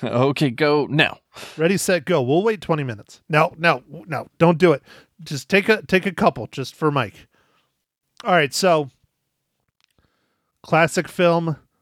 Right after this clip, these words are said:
Speaker 2: classic story, historical story, based on a graphic novel by, you know, Frank Miller, one of my favorites, directed by Zack Snyder, another great director, at least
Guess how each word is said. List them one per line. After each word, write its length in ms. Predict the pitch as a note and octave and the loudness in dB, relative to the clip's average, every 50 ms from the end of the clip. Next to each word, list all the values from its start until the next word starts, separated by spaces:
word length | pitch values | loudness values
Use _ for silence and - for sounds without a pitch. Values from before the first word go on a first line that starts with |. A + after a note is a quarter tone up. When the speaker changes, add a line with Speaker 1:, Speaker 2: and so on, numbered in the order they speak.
| _ _ _ | _ _ _
Speaker 2:
classic 540 | - - E3+ C#3+ D3+ E3 - - F3+ D#3 - | -8 -2 0 2 2 2 0 -2 -6 -6 -6
story, 480 | - - F3+ E3+ E3+ D#3+ D#3+ D#3 D3 | -4 0 2 4 4 4 2 2 -2
historical 600 | C3+ - D3+ C3+ - - F3 F3+ G#3+ G#3 - G3+ F3 | -4 -6 -6 -6 -4 0 0 0 0 0 -2 -4 -6
story, 520 | - - G3 F#3+ F#3 F#3 F3+ F3+ F3+ - _ - - _ _ _ _ _ _ - | -4 -2 0 2 4 4 2 0 -2 -6 _ -20 -20 _ _ _ _ _ _ -2
based 300 | - D#3 E3 D#3+ - - | 0 0 0 0 0 0
on 160 | G3 F3+ E3+ | 0 2 2
a 80 | D#3+ D3+ | 0 -2
graphic 440 | B2 E3+ D#3+ D#3+ E3 D#3 D3+ - - | 0 2 2 2 2 0 -4 -4 0
novel 580 | D#3 D3+ D#3 D3+ C#3 D#3 D#3 D#3 D3+ D3+ F3 - C#3 - | 2 2 2 2 2 2 2 2 0 -2 -4 -8 -6 -2
by, 420 | D3+ C3+ C#3 C#3+ D3 D3 C#3+ D3+ - _ | 2 2 4 4 4 2 0 -4 -8 _
you 100 | - D#3 | -4 -2
know, 160 | D#3 D3 C3+ B2 | 2 2 2 0
Frank 260 | - - D3 D3+ B2+ | 0 -2 -2 -2 -2
Miller, 280 | D3 D3 C#3+ C#3+ C#3 | -2 0 2 2 2
one 120 | C#3+ C#3 C3 | 2 0 -2
of 60 | C3 | -2
my 100 | C3+ C3 | -4 -4
favorites, 680 | - - D#3 C#3+ C#3 B2 C#3 C#3 C3 - - - - _ _ - _ _ _ - | -2 2 2 2 2 2 0 -2 -2 -2 -10 -18 -18 _ _ -20 _ _ _ -6
directed 340 | - D3 D#3+ F3+ - G3+ D#3+ | 0 2 2 2 0 0 0
by 160 | D#3+ D#3+ D#3 | 2 2 2
Zack 320 | B2+ A#2 D3+ D3+ E3+ - | 2 2 2 2 2 0
Snyder, 400 | - - - D#3+ D#3 E3 E3+ F3 | -2 -4 0 2 2 2 2 2
another 380 | F3+ - D3 C#3 C#3+ D3 D#3+ D#3 | 0 0 -2 -2 0 0 0 -2
great 340 | B2+ A2 B2 C#3 D3+ F#3 D3+ | -2 0 0 2 0 0 -2
director, 580 | - D3+ D3 C3 B2 - - - B2+ B2 B2+ | -2 0 0 0 0 -2 -4 -8 -8 -6 -6
at 140 | B2+ C3 C3 | -4 -4 -4
least 280 | C3 C3+ C3 - - | -4 -4 -6 -8 -12